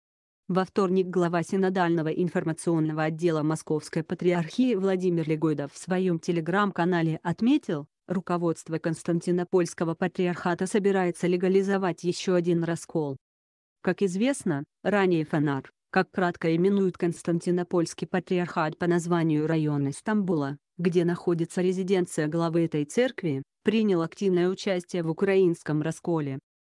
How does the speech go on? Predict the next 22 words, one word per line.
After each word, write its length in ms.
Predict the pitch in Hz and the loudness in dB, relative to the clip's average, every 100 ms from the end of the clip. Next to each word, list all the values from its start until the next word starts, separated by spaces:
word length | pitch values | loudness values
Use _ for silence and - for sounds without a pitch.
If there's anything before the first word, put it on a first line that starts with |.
| _ _ _ | _ _ _
Сербская 560 | - 175 165 - - 165 | -6 -4 -4 -4 -6 -4
церковь — 440 | - 294 - 220 | -2 -2 -2 -4
одна 280 | 233 214 196 | -2 0 0
из 120 | 170 | 0
поместных 580 | - 196 175 160 175 165 | 0 2 2 2 -2 -4
церквей, 600 | - 185 - 160 147 143 - _ | -6 -8 -6 -4 -4 -4 -10 _
не 140 | 190 190 | 0 0
признавших 640 | 185 196 202 175 - 165 | 0 0 2 2 -2 -6
Томас, 460 | 175 156 147 - - _ _ | -4 -4 -4 -12 -20 _ _
который 380 | 185 202 185 175 | -2 2 2 2
Варфоломей 640 | 170 - 180 175 160 160 | 0 -2 -2 0 0 0
выдал 320 | 165 196 175 | 2 2 2
самозваной 640 | - 170 165 165 165 165 156 | 0 0 0 0 0 0 -2
православной 640 | - 170 175 185 156 147 | -2 -4 -2 0 2 0
церкви 460 | 143 208 170 180 185 | -2 -4 -4 -2 0
Украины, 680 | 175 - 175 165 143 135 147 _ _ | 0 -2 0 0 0 -2 -6 _ _
пцу. 300 | - - 139 - _ _ _ _ _ - | -14 -10 -10 -10 _ _ _ _ _ -4
По 100 | 190 | -2
сообщениям 720 | - 170 - - 175 160 156 | 0 -2 -2 -2 0 2 0
прессы 460 | - 170 165 - 165 | 0 0 0 -2 -6
Северной 460 | - 160 170 175 | -2 0 0 2
Македонии, 760 | 180 190 190 156 143 135 127 | 2 0 -2 0 0 -2 -4